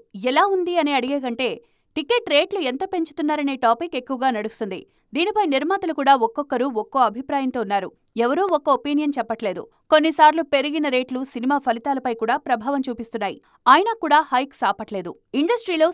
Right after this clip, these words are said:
సీనియర్ నిర్మాతలు ఈ టికెట్ రేట్లపై ఎవరి అభిప్రాయాలు వాళ్ళు చెప్తున్నారు. తాజాగా సురేష్ బాబు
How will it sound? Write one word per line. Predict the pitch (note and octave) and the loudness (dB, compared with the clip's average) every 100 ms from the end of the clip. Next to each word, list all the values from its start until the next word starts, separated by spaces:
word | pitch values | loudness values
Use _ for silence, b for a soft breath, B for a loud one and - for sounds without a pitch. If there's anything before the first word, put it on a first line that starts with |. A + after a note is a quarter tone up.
| - | 0
సీనియర్ | D4+ F4+ G4 C#4 | -2 -2 -2 -2
నిర్మాతలు | C4 C#4 C#4 A3+ F3+ - A3+ | 0 -2 -2 -4 -6 -8 -8
ఈ | B3 | -6
టికెట్ | C#4+ G4+ A4 F#4 | -4 -4 -4 -4
రేట్లపై | E4 D4+ D#4+ C#4 G#3 | -4 -2 -2 -2 -2
ఎవరి | C4 B3 | 0 -2
అభిప్రాయాలు | C4 C#4+ C#4+ B3 D4+ | -2 -4 -2 0 0
వాళ్ళు | B3 A#3 | -2 -4
చెప్తున్నారు. | A3+ A3 G#3 F3+ - _ _ _ - | -8 -6 -4 -4 -8 _ _ _ 2
తాజాగా | E4+ F#4+ F#4+ G4 | 4 4 0 -2
సురేష్ | D4 E4+ G4 E4+ | -2 -4 -2 -2
బాబు | C4+ | -2